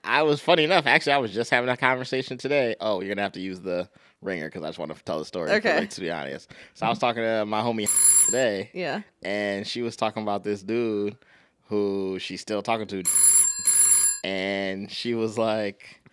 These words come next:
Speaker 1: I was like, "Oh, you still hanging out with homeboy?" Like, "Okay." She was like, "Oh, whatever. He doesn't freaking love me." And I was like, "Oh, no, he loves you." And she's like, "You're right. He fucking loves me platonically,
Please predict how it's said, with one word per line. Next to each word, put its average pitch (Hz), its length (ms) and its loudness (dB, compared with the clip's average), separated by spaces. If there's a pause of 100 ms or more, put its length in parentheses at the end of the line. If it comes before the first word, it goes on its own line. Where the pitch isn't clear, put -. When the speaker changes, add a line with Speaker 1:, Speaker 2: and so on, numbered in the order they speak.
(520)
Speaker 1:
I 107 100 -6
was 113 140 -6
like, 107 220 -2
"Oh, 160 220 0
you 139 100 -2
still 180 160 -2
hanging 196 220 -2
out 226 100 -2
with 247 100 -2
homeboy?" 339 400 0
Like, 208 300 -2
"Okay." 226 300 -4
She - 100 -6
was 202 120 -2
like, 123 260 -2 (400)
"Oh, 117 320 2
whatever. 113 480 4
He 131 160 -2
doesn't 123 320 0
freaking 104 260 -4
love 92 220 -2
me." 98 260 -4
And 98 100 -4
I 92 60 0
was 101 160 -4
like, 101 300 -4 (420)
"Oh, 147 80 -2
no, 139 220 2
he 151 160 -2
loves 143 360 6
you." 98 200 0
And 92 120 -6
she's 117 220 -2
like, 113 240 0
"You're 117 140 2
right. 107 280 0 (280)
He 127 100 -6
fucking 123 460 2
loves 117 340 4
me 101 200 -2
platonically, 107 960 -4